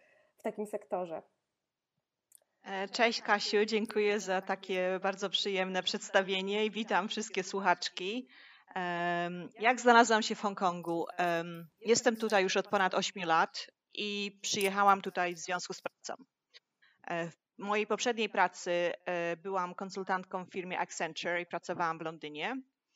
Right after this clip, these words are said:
Speaker 2: I miałam po prostu możliwość przeniesienia się wewnętrznie w, e, w Accenture z, z Londynu do Hongkongu,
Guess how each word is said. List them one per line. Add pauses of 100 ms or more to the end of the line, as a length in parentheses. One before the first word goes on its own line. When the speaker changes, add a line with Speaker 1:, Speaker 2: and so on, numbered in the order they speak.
(640)
Speaker 2:
I
miałam
po
prostu
możliwość
przeniesienia
się
wewnętrznie (280)
w, (640)
e,
w
Accenture
z,
z
Londynu
do
Hongkongu,